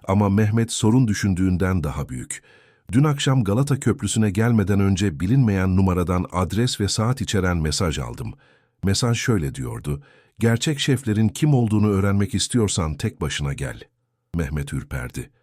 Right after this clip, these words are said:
"Bu demek oluyor ki, bu, dün akşamki saldırının beni öldürmek için değil olduğu anlamına geliyor. Beni o adresten uzaklaştırmak içindi.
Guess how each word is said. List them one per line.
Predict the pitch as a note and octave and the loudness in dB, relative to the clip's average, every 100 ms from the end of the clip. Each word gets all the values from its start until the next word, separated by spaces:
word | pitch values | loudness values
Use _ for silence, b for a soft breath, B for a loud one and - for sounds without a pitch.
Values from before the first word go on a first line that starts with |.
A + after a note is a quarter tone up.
| _ _ _ | _ _ _
"Bu | G2+ | -2
demek | F2 E2 D#2+ | 0 0 -2
oluyor | E2+ G2 A2 C#2+ | -2 0 -2 -4
ki, | - B1 - _ _ _ - | -8 -12 -14 _ _ _ -4
bu, | A#2 B2+ - b b b D#2+ | 0 0 -2 b b b 0
dün | A#2 | 2
akşamki | B2 A2 A#2 G2 A2 | 2 0 -2 -2 -2
saldırının | - G2 F2+ F#2+ F#2 G2 F2 | -2 -2 -2 0 0 2 2
beni | F2 F#2+ | 2 0
öldürmek | E2 D#2 E2+ F#2 - | 0 0 -2 -2 -4
için | - F2 C#2+ | -4 -2 -2
değil | E2 F2 | -2 -2
olduğu | C#2+ C#2+ C#2 F2 | -2 -4 -2 -4
anlamına | C2 B1+ B1+ B1+ C2 | -4 -6 -6 -6 -8
geliyor. | B1 A#1+ - - - _ _ _ _ - | -8 -8 -10 -12 -14 _ _ _ _ 0
Beni | A2 A2+ | 4 4
o | A2 A2+ | 2 0
adresten | A#2 G2+ G2+ - G#2 | 0 0 0 0 0
uzaklaştırmak | F#2 E2+ D#2 E2+ D#2+ - C#2 D2 - | 0 0 -2 -4 -4 -4 -4 -4 -6
içindi. | C#2+ C2+ A1 A1+ | -6 -6 -8 -12